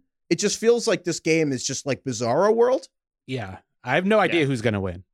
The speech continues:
Speaker 2: I picked the Chargers, but I could see the Falcons, like, even blowing them out of this game.
Speaker 3: Yeah, I think the Falcons win. I have seen this Chargers defense enough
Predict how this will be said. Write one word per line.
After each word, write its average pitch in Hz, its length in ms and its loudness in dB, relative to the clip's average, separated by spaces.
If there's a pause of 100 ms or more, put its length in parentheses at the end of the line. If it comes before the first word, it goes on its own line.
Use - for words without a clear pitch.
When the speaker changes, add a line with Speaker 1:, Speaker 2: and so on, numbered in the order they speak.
(120)
Speaker 2:
I 135 140 2
picked - 260 -2
the 143 40 -6
Chargers, 127 440 0
but 113 100 -2
I 113 140 -2
could 127 180 -6
see 123 160 -6
the 107 180 -4
Falcons, 113 440 -4
like, 95 240 -6
even 107 240 -4
blowing 98 480 0
them 87 180 -6
out 85 220 -12 (220)
of 101 100 -10
this 92 180 -12
game. - 280 -10 (600)
Speaker 3:
Yeah, 120 180 -14 (120)
I 151 60 -20
think 214 120 -6
the 175 60 -6
Falcons 160 340 -2
win. 120 280 -6 (260)
I 147 460 0 (180)
have 135 140 -4
seen 175 380 -8
this 160 220 -6
Chargers 139 540 -6
defense 117 800 -8 (320)
enough 131 560 -4